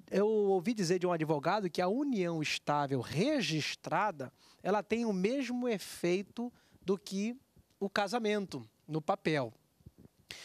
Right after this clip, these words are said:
Então vamos começar aqui só pra gente diferenciar um pouquinho da união estável. Eu queria saber dos senhores o que que vocês podem dizer e somar aqui no programa sobre a diferença entre o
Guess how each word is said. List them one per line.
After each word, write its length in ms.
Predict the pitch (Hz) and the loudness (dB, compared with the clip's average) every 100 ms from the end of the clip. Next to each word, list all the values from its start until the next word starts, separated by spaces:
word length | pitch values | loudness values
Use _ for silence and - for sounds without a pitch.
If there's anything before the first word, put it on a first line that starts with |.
| - | -12
Então 160 | 220 349 | -2 0
vamos 240 | 392 381 | 2 0
começar 400 | - 277 226 - | 0 2 2 2
aqui 160 | 220 - | -2 -2
só 140 | - 285 | -4 -2
pra 140 | 247 | -2
gente 220 | 226 214 | -4 -6
diferenciar 560 | 196 220 202 208 185 208 | -6 -6 -4 -6 -4 -6
um 60 | |
pouquinho 520 | 202 220 185 - 214 208 | -4 -6 -6 -6 -4 -2
da 160 | 190 | -2
união 440 | 185 220 190 190 196 | -2 -4 -4 -4 -4
estável. 340 | - - 180 | -6 -2 -2
Eu 40 | |
queria 300 | 190 269 294 247 - - | -2 0 0 -2 -14 -12
saber 280 | - 226 202 | -2 0 0
dos 180 | 208 190 | 0 0
senhores 460 | 190 180 196 196 - - - | 2 0 2 0 -4 -14 -6
o 80 | 233 | -6
que 160 | - 370 | 2 0
que 120 | - | 2
vocês 560 | 294 247 - 269 - - - _ - | 0 0 0 0 0 -6 -12 _ 0
podem 340 | 220 220 214 | 0 2 0
dizer 320 | 190 165 185 | 2 2 2
e 80 | 208 | 2
somar 400 | - 196 175 185 | 2 0 2 0
aqui 220 | 165 - | 0 0
no 80 | 175 | 0
programa 420 | 170 151 160 208 190 | 2 2 2 2 -2
sobre 300 | - 202 208 | 0 2 2
a 40 | |
diferença 840 | 156 320 330 277 190 139 - 127 - _ - _ | 2 0 2 2 2 0 -4 -6 -8 _ -20 _
entre 380 | 170 185 160 180 | 0 0 2 2
o 180 | 165 | 2